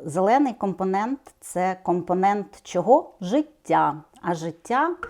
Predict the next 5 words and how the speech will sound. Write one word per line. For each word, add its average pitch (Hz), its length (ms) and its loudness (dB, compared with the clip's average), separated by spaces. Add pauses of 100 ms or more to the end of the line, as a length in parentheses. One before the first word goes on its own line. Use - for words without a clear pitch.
(460)
це - 200 -12
що? 185 240 -6
Відновлення, 247 1080 2
це 160 280 -6
краса, 254 760 2